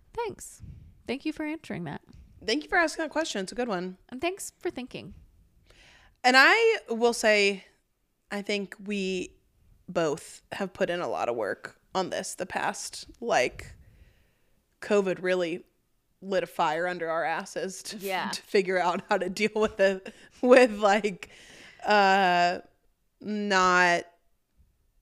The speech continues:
Speaker 2: with just, like, being able to be your own peace, really.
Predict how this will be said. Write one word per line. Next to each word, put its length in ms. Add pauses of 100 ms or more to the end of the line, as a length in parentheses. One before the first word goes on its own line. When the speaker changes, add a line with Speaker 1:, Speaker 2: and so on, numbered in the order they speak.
(400)
Speaker 2:
with 320
just, 240
like, 220 (160)
being 260
able 240
to 140
be 420
your 180
own 240
peace, 480
really. 460